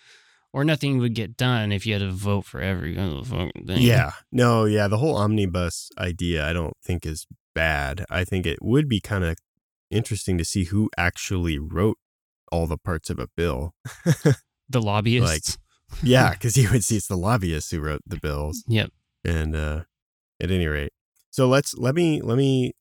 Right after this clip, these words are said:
Speaker 2: um, let's put on our devil's advocate's hats.
Speaker 1: <laughs>
Speaker 2: Um, let me toss you some, some scenarios, okay?
Speaker 1: Okay.
Speaker 2: Um, for transgender bathroom exclusion.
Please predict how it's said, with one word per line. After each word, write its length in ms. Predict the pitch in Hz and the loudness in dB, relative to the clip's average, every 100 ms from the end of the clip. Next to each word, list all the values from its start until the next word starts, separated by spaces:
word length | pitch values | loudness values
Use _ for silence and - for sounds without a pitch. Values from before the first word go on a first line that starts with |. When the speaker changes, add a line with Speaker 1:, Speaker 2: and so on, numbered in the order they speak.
| - | -6
Speaker 2:
um, 580 | 95 87 85 80 78 - - | -2 0 0 -2 -4 -6 -6
let's 120 | 107 | -6
put 160 | - 117 | -2 2
on 100 | 117 | 4
our 120 | 120 | 2
devil's 400 | 110 113 113 - - | 2 0 -4 -10 -6
advocate's 460 | 95 92 98 98 - | -4 -4 -4 -6 -4
hats. 560 | 82 76 - - - _ _ _ _ _ _ - | -6 -6 -8 -18 -20 _ _ _ _ _ _ 0
Speaker 1:
<laughs> 440 | - 139 - - | 2 2 0 -2
Speaker 2:
Um, 380 | 85 85 82 - | 2 2 2 -2
let 100 | 98 | -2
me 140 | 98 98 | 0 0
toss 340 | - 98 - | 0 0 0
you 80 | 92 | -4
some, 560 | - 87 85 80 80 - _ _ - | -2 0 0 0 -4 -8 _ _ -8
some 160 | 101 | -4
scenarios, 640 | 85 85 80 73 67 - - - | -2 0 0 -2 -4 -8 -14 -10
okay? 320 | - 101 95 123 _ - 131 | -6 0 0 -2 _ -4 -2
Speaker 1:
Okay. 440 | 120 - 131 - - | -2 0 -2 -2 -2
Speaker 2:
Um, 720 | 98 92 87 85 82 78 78 95 | 2 4 4 2 0 -2 -4 -8
for 340 | - 90 82 78 | -4 -2 0 -2
transgender 880 | - 85 80 82 78 76 73 73 85 _ | -4 -4 -2 -2 -2 0 0 -2 -6 _
bathroom 480 | - 76 - 80 73 | -4 -2 -2 -4 -4
exclusion. 520 | - - 73 62 - | -6 -8 -6 -6 -10